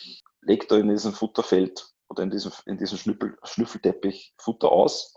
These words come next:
hol meinen Hund und setz den da rein und lass den quasi mehr oder weniger seine Abendration zusammensuchen.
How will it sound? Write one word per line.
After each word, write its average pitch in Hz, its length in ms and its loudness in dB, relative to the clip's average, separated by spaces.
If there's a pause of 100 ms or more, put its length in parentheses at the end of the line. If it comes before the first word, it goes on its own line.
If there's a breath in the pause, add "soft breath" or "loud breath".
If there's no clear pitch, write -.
hol 110 120 6
meinen 95 180 4
Hund 127 300 0
und 92 120 -10
setz - 240 -2
den 104 140 0
da 90 60 6
rein 98 320 2 (320)
und 98 160 -4
lass 101 200 4
den 104 160 0
quasi 104 340 2
mehr 90 140 2
oder 101 140 0
weniger 98 260 0
seine 92 240 0
Abendration - 840 -2 (460)
zusammensuchen. 143 840 2